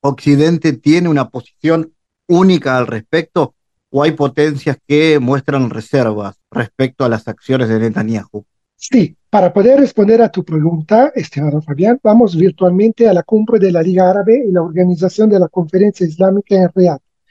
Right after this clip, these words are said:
Speaker 2: que, a mi modo de ver, no produjo resultados acordes con la tragedia del pueblo palestino, pero a la vez marcó visiblemente el constante deshielo entre los países líderes chiitas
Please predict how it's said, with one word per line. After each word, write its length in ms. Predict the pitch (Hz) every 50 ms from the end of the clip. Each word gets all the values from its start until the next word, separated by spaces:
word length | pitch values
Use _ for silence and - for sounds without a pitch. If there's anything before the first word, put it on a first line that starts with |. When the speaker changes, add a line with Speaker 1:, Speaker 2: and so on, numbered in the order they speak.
| _ _ _
Speaker 2:
que, 220 | - 208 160 156 - _
a 100 | - 185
mi 140 | 156 147 139
modo 260 | 139 156 156 170 196
de 120 | 202 233 226
ver, 260 | 240 240 226 233 - _ _ _ _ _ -
no 120 | 180 196 190
produjo 420 | 196 208 220 247 254 - 226 208
resultados 720 | 180 185 165 151 175 160 156 - 202 190 175 196 185 -
acordes 580 | 196 170 - - 190 185 175 156 190 214 208 -
con 180 | - - 170 165
la 80 | 165
tragedia 440 | 160 196 185 - - 196 185 208 202
del 140 | 196 185 -
pueblo 300 | - 175 165 160 165 165
palestino, 600 | - 180 160 170 - - - - 143 135 143 - _ _ _
pero 200 | - 185 175 175
a 20 | 160
la 100 | 196 220
vez 220 | 214 240 254 254
marcó 380 | 226 196 180 180 - 240 208 175
visiblemente 1000 | 180 208 202 190 214 214 185 196 196 208 196 202 202 185 175 _ - 208 220 220 _ _ _ _ -
el 120 | - 170 -
constante 540 | - - - - - 240 226 214 - 208 170
deshielo 640 | 151 180 160 151 170 196 220 208 208 226 247 269 -
entre 300 | 220 190 190 - 190 180
los 160 | 180 175 175
países 480 | _ - 190 202 220 190 208 196 170 165
líderes 580 | 180 196 214 190 208 208 214 220 208 - -
chiitas 600 | - - 185 175 165 - - 240 240 240 - _